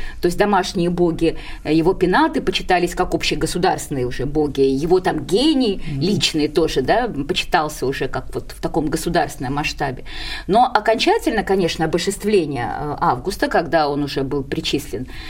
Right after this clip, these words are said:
Speaker 1: м, без всяких оговоров, э, к сонму, э, божеств, и были учреждены уже жреческие коллегии, э, с-, специально, которые вот его культом занимались. Это уже, конечно, сделал Тиберий, когда он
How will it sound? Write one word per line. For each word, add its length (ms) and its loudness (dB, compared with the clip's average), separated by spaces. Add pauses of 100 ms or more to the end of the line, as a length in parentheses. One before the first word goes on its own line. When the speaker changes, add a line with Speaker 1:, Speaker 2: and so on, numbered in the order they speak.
(260)
Speaker 1:
м, 220 2 (120)
без 120 -2
всяких 320 -2
оговоров, 500 -2 (180)
э, 140 -2
к 80 -8
сонму, 440 -4 (360)
э, 220 2
божеств, 640 0
и 340 2
были 220 2
учреждены 560 0
уже 260 2
жреческие 520 -2
коллегии, 640 2 (400)
э, 480 0
с-, 360 -2
специально, 540 0
которые 460 -2
вот 200 -8
его 140 -4
культом 400 -6
занимались. 480 -4
Это 180 2
уже, 140 -2
конечно, 340 -2
сделал 200 0
Тиберий, 540 -6
когда 220 -10
он 120 -12